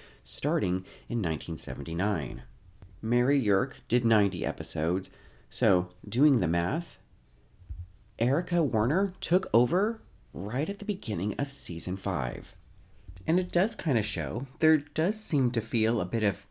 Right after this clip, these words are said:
continuity solidifying here, which is great, but my biggest issue, I guess, then, with Erica Werner is, does she know the months of a year?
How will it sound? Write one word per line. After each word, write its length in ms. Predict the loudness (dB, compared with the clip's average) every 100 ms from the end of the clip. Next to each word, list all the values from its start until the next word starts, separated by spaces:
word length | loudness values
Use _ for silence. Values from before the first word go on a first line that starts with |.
| _
continuity 1040 | -8 -2 -2 0 0 0 0 -2 -4 -6 -8 _ _
solidifying 960 | -6 -2 2 4 4 2 0 0 0 -2
here, 480 | -2 -2 0 -2 -6 -18 -20 -20 -20 -8
which 260 | 2 4 6
is 100 | 2
great, 460 | 4 2 2 0 -6 -20 -4
but 180 | 2 4
my 540 | 4 4 4 2 2 -2 -8 _
biggest 320 | 2 2 0 -2
issue, 340 | -2 0 2
I 80 | 2
guess, 300 | 4 2 2
then, 360 | 2 4 4 0 -2
with 260 | 0 0 0
Erica 360 | 0 0 2
Werner 540 | 0 2 2 4 6 6
is, 400 | 4 4 4 2 -8 -18 -20 _ -20 -8
does 180 | -2 -2
she 580 | -4 -4 -2 0 2 2
know 840 | 2 2 4 2 2 2 0 -2 -10 -20 -20 -4
the 180 | 4 4
months 500 | 4 4 6 4 2
of 200 | -6 0
a 60 | 0
year? 500 | 2 0 2 0